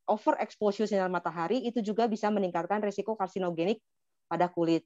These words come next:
Jadi ada jam tertentu. Jadi mungkin kurang lebih sekitar jam sepuluh sampai sepuluh lima belas, waktu berjemurnya lima sampai dengan sepuluh menit tanpa menggunakan,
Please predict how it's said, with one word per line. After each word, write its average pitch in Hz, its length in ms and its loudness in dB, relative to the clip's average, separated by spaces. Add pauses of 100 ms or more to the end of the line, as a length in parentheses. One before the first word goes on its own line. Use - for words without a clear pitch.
Jadi 185 220 2
ada 202 100 6
jam 190 220 2
tertentu. 214 580 2 (320)
Jadi 190 160 0
mungkin 208 240 0
kurang 196 160 4
lebih 180 180 0
sekitar 185 300 0
jam 160 480 2 (540)
sepuluh 202 640 2 (180)
sampai 196 260 2
sepuluh 196 300 0
lima 196 320 2
belas, 220 260 4 (540)
waktu 196 240 0
berjemurnya 185 580 0
lima 196 300 0
sampai 220 240 -2
dengan 208 240 0
sepuluh 214 260 0
menit 220 380 2
tanpa 196 320 -2
menggunakan, 196 560 2